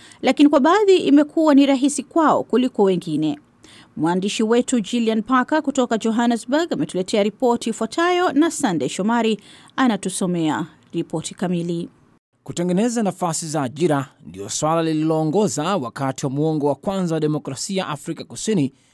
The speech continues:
Speaker 2: kufuatia kumalizika kwa ubaguzi wa rangi mwaka elfu tisa mia tisini na nne. Hata hivyo,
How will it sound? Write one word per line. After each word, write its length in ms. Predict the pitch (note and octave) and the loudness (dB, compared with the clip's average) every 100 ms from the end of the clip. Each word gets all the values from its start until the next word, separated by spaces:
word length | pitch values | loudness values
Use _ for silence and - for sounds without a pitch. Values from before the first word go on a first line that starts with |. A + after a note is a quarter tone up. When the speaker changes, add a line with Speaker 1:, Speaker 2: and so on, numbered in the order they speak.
| _ | _
Speaker 2:
kufuatia 440 | - A2+ A2+ D#3+ | -18 -14 -4 -2
kumalizika 520 | D#3 D#3 D3 D3+ G3 E3 | 0 -2 0 -2 -4 -6
kwa 80 | E3+ | -4
ubaguzi 380 | D#3+ D#3+ C#3+ | -2 -2 -2
wa 100 | D3 | -2
rangi 380 | C3+ F3+ D#3+ D3 | -2 -2 -2 -2
mwaka 220 | A#2+ C3 C#3 | -4 -6 -8
elfu 100 | - | -10
tisa 200 | - D3 | -8 -6
mia 300 | E3+ C#3+ A#2 | -4 -4 -6
tisini 360 | A#2+ A2+ A2+ | -10 -10 -10
na 80 | G#2 | -12
nne. 320 | G2+ F#2+ F2+ _ _ _ _ _ _ - | -14 -18 -20 _ _ _ _ _ _ -8
Hata 340 | C3+ D3 C#3+ | -4 -2 -2
hivyo, 420 | C3 F3+ E3 D3+ | -2 0 0 0